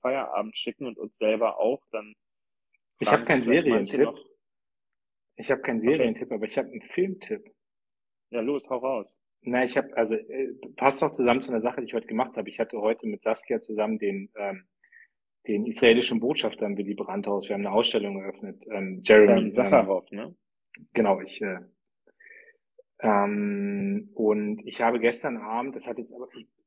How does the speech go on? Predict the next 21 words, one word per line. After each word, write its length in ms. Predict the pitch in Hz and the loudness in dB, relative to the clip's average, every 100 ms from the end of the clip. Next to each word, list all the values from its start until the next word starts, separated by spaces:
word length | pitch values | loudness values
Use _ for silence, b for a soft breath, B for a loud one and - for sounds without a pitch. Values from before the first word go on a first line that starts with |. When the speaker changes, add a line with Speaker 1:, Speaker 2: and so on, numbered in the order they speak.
| - | 0
Speaker 2:
gar 160 | 117 113 | 2 4
nicht 160 | 120 | 2
jetzt 260 | 120 120 - | -4 -6 -16
wegen 560 | 123 113 139 156 147 120 | -6 2 2 2 -4 0
heute, 360 | 120 139 143 120 | 4 4 4 0
sondern 260 | 117 110 | 0 -2
einfach, 360 | 110 113 113 - | -4 -4 -6 -4
weil 120 | 110 | -6
es 200 | - - | -6 -10
gestern, 520 | 123 117 - 113 110 110 | -8 -6 -6 -6 -6 -6
ich 120 | 123 | -6
hatte 160 | 117 | -4
da 80 | 110 | -4
ein 60 | 110 | -6
bisschen 180 | - 113 | -6 -4
drüber 180 | 107 | -2
gelesen 460 | 104 104 135 143 139 | -2 0 2 0 -2
und 180 | 113 - | -6 -8
hab 100 | - | -8
gestern 400 | - 120 - 143 | -4 -4 -2 -6
Abend 360 | 240 156 113 | -2 -2 -2